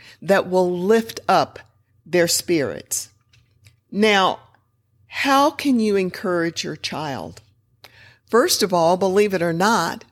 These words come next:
you can talk less. Yes, talk a lot less. And by doing this, you are putting yourself in a listening mode.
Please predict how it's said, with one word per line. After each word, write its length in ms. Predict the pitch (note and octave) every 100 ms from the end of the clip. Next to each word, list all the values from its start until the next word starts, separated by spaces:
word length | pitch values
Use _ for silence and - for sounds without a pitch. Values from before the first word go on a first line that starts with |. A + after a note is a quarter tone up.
| _ _ _
you 220 | G#3 B3+
can 180 | B3 A3+
talk 600 | - - B3 A#3+ C4 - -
less. 600 | G#3 G#3+ - - - - _ _ - - _
Yes, 500 | E3 E3+ D#3+ F#3+ - - _ _ -
talk 520 | - G3+ G3 A3+ - -
a 80 | A3
lot 400 | G3+ E3+ C#3+ F#3+
less. 580 | F3+ C#3 F#2 - - - _ _ _ _ _ _ _ _ _ -
And 180 | G#3+ G#3+
by 160 | G#3 G#3+
doing 600 | F#3+ B3+ E4 F4+ A3+ F3
this, 360 | D#3 E3+ - - _ _ _
you 280 | F#3 A#3+ D4
are 140 | A#3+
putting 400 | A#3 - D#4+ E4
yourself 540 | A#3 G3 - F#3 E3 E3 -
in 140 | G3+
a 80 | F#3+
listening 720 | F#3 G3+ C4 - - F3+ E3
mode. 520 | D#3 C#3+ A2 G#2 -